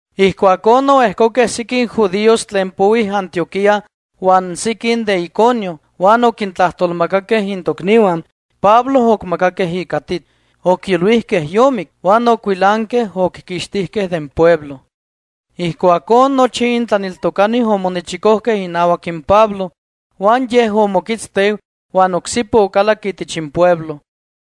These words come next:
Owalli mostic oquis de ompa ihuan Bernabé, huan oyahqueh Derbe. Octematiltihqueh in yancuic cuali tlahtol ompa Derbe, huan miqueh otlaniltocaqueh.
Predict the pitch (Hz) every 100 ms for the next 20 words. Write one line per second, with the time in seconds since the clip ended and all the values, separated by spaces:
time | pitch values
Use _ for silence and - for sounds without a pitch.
0 | _ 196 208 247 269 254 208 202 - 233
1 | - - 214 208 220 180 180 180 208 202
2 | 220 208 185 180 165 160 156 156 202 233
3 | - _ _ - 196 233 214 175 175 170
4 | - 175 156 165 165 151 143 - _ _
5 | _ 180 180 - 202 196 190 190 170 233
6 | 254 285 254 214 185 208 220 226 214 196
7 | 196 196 190 180 208 190 190 190 165 175
8 | 202 202 214 - _ _ _ 190 180 180
9 | 226 - 262 202 196 180 165 156 131 147
10 | 175 175 151 143